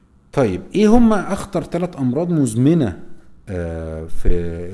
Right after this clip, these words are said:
الإصابات كانت مسببة، آه، نسب وفيات عالية؟ قال لك: "سبعين في المية من المتوفين كان عندهم ضغط دم،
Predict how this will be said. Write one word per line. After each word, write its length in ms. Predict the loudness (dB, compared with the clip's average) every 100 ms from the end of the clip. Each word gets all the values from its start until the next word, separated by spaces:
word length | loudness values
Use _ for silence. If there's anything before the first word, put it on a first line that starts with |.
| -14
الإصابات 600 | -12 -8 -4 -2 -4 -6
كانت 340 | -10 -8 -8
مسببة، 380 | -10 -8 -6 -4
آه، 600 | -6 -8 -12 -14 -12 -14 -16 -20 _ _ _ _ -10
نسب 280 | -6 -4 -2
وفيات 380 | 2 4 4 4
عالية؟ 340 | -2 -4 -8 -12 -20 _ -20 -12
قال 120 | -8 -6
لك: 100 | -4
"سبعين 360 | -6 -4 -6
في 140 | -4 0
المية 380 | 0 0 0
من 220 | 0 0 -2
المتوفين 580 | -2 -4 -6 -4 -6
كان 140 | -4 -6
عندهم 360 | -6 -6 -4
ضغط 280 | -2 -4 -4
دم، 180 | -8 -8